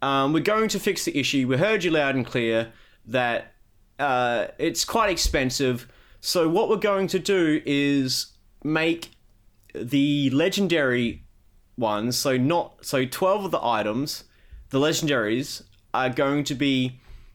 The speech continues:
on sale for three days on a rotating roster for eighteen dollars each,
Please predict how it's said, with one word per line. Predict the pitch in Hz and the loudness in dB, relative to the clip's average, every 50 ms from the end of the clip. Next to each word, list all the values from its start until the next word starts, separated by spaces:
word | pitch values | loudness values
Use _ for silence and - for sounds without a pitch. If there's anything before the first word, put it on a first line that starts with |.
| _ - _ _ - - | _ -20 _ _ -4 -2
on | 143 156 175 175 | 0 2 2 0
sale | - - - 170 151 143 135 123 123 127 | -2 -2 -2 0 0 2 2 0 0 0
for | 127 - 131 | -2 -4 -6
three | - - - 175 170 170 160 | -6 -2 0 0 2 2 2
days | 151 139 131 131 135 135 127 123 | 0 0 0 2 2 0 0 -2
on | - - 139 131 | -2 -2 0 0
a | 123 | 0
rotating | 117 123 127 123 120 - 135 127 123 123 113 113 | 2 2 0 0 0 -2 -2 0 0 0 0 2
roster | 117 123 131 127 - - 156 156 170 196 - - _ _ _ - _ _ - - 113 101 95 | 2 0 0 -2 -2 -2 -2 -2 -2 -2 -6 -14 _ _ _ -20 _ _ -18 -14 -12 -12 -12
for | 87 - 139 131 127 123 120 120 120 101 - - - - - | -8 -2 0 2 2 2 2 2 2 0 -2 -4 -6 -4 -2
eighteen | 180 214 190 123 - - - 160 170 180 175 170 156 | -2 -2 -2 -4 -8 -2 -2 0 0 2 2 0 2
dollars | 147 143 135 131 123 113 104 | 2 2 2 2 0 0 0
each, | 107 90 - - - - - - - - | -2 -4 -4 -8 -12 -12 -12 -12 -12 -14